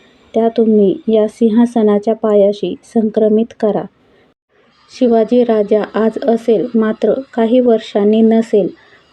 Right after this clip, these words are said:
पण हे सिंहासन राहिले पाहिजे. याची कीर्ती, याचे सामर्थ्य,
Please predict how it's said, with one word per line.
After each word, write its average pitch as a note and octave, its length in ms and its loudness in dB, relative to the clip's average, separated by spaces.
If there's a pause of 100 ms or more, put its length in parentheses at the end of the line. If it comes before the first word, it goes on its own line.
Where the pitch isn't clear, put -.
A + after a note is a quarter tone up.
पण A#3+ 180 2
हे A3 200 0
सिंहासन A3+ 680 0 (140)
राहिले A3 420 2
पाहिजे. G3+ 480 -2 (480)
याची G#3+ 340 0
कीर्ती, A3+ 640 -2
याचे A3 380 0
सामर्थ्य, A3 680 0